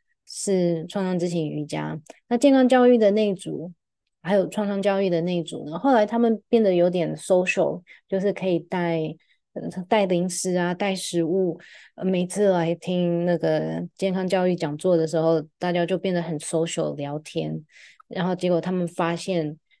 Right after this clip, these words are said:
因为有了这个混淆因子，<laughs> 所以，呃，那个第一个研究那个的报告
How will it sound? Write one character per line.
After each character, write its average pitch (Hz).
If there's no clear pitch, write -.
因 196
为 180
有 170
了 160
这 185
个 180
混 175
淆 156
因 180
子， 175
<laughs> -
所 262
以， 233
呃， 196
那 240
个 196
第 269
一 262
个 240
研 196
究 202
那 214
个 175
的 190
报 190
告 185